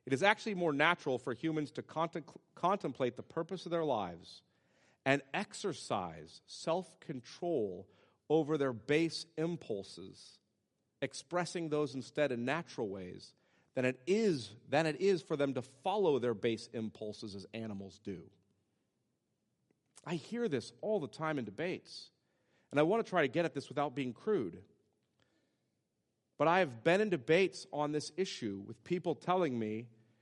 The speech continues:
that, um, listen, that kind of sexual perversity occurs in nature among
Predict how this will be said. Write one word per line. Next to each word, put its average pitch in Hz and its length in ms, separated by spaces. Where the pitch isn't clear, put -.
that, 135 280
um, 123 200
listen, 117 540
that 233 240
kind 156 260
of 123 80
sexual - 420
perversity 131 520
occurs 143 400
in 139 120
nature 196 320
among 127 240